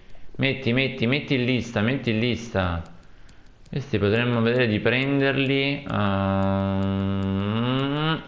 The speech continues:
niente. Vediamo come attaccanti. Allora, signori, vediamo se troviamo qualche altra bestiolina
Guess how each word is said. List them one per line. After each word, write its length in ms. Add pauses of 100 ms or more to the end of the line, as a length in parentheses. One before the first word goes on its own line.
(200)
niente. 720
Vediamo 320
come 140
attaccanti. 800
Allora, 400
signori, 500 (440)
vediamo 220
se 140
troviamo 280
qualche 340
altra 280
bestiolina 1160